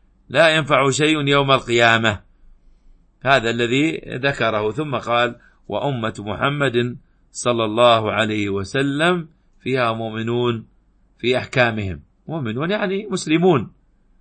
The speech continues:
ولو كان فيهم عاص من العصاة، فأمة محمد صلى الله عليه وسلم فيها مؤمنون في أحكامهم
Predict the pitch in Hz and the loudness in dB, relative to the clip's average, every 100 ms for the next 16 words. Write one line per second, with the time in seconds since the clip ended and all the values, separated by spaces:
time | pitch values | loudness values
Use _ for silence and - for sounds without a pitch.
0 | _ _ _ 175 190 139 139 123 139 139 | _ _ _ 2 2 4 2 2 2 2
1 | 110 135 143 139 120 117 117 107 113 147 | 4 6 6 4 -2 -2 -2 -4 2 4
2 | 117 - _ _ _ _ _ _ _ _ | 4 0 _ _ _ _ _ _ _ _
3 | - 113 120 104 101 92 143 143 123 104 | -8 -6 -6 -6 -8 -6 -6 -4 -6 -6
4 | 92 123 156 160 180 143 131 120 113 131 | -6 -6 -4 0 2 2 0 -4 -2 -2
5 | 120 110 101 - 113 127 131 131 120 | -2 -4 -6 -2 0 2 2 0 -2